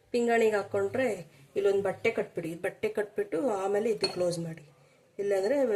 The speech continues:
ಹಂಗೆ ಕ್ಲೋಸ್ ಮಾಡಿದ್ರೆ ಸ್ವಲ್ಪ ಲೂಸ್ ಆಗಿರುತ್ತಲ್ಲ, ಏನೇನೋ ಹೋಗೋ ಚಾನ್ಸಸ್ ಇರುತ್ತೆ. ಅದರಿಂದ ತೆಳ್ಳಗಿರೋ ಬಟ್ಟೆ ಕಟ್ಬಿಡಿ.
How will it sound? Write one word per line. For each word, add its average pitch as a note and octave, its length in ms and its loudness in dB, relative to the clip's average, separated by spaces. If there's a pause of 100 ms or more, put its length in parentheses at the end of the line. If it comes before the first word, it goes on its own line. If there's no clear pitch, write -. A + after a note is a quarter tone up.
(240)
ಹಂಗೆ G#3 240 2
ಕ್ಲೋಸ್ F#3+ 220 0
ಮಾಡಿದ್ರೆ F#3 280 -4
ಸ್ವಲ್ಪ - 160 -10 (100)
ಲೂಸ್ G3+ 280 2
ಆಗಿರುತ್ತಲ್ಲ, E3 500 -6 (680)
ಏನೇನೋ G3 320 4 (120)
ಹೋಗೋ F3 180 0 (160)
ಚಾನ್ಸಸ್ E3 380 -10
ಇರುತ್ತೆ. - 360 -16 (280)
ಅದರಿಂದ G3+ 360 0 (180)
ತೆಳ್ಳಗಿರೋ A#3 520 6
ಬಟ್ಟೆ B3 260 2
ಕಟ್ಬಿಡಿ. F3 380 -2